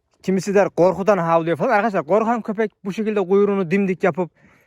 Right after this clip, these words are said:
özgüvenli bir şekilde havlamaz. Onu da size söyleyeyim. Yani kuyruğunu gıçının arasına alır. Çok affedersiniz, tamam mı? Yani, eee, tüylerini de kabartır böyle.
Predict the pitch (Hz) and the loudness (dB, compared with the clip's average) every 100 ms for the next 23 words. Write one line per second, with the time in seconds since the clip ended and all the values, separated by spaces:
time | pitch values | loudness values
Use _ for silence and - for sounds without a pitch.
0 | _ - 185 185 185 190 190 160 185 185 | _ 0 2 4 4 2 2 -2 0 2
1 | 175 160 160 165 165 135 143 165 147 175 | 2 2 2 0 -2 -4 -2 -2 -2 -4
2 | 143 160 131 110 - _ _ _ _ - | -4 -4 -4 -8 -16 _ _ _ _ -8
3 | 165 147 233 240 226 220 208 - 220 220 | -6 0 2 4 4 2 0 -2 0 2
4 | 220 - 208 208 202 190 220 190 165 156 | 0 0 0 0 0 -4 -2 -2 -2 -2
5 | 151 - 160 214 - 220 196 123 101 _ | -2 -4 -10 -8 -6 -4 -4 -4 -10 _
6 | _ _ _ _ _ - 160 151 147 - | _ _ _ _ _ -8 -6 -6 -8 -16
7 | _ 190 170 165 165 160 156 156 151 147 | _ -12 -10 -8 -8 -6 -6 -8 -8 -10
8 | 147 147 _ _ - 233 226 220 220 185 | -12 -16 _ _ 0 4 4 2 2 0
9 | 175 202 220 208 208 170 151 156 214 | 2 2 2 0 -2 -2 0 0 -4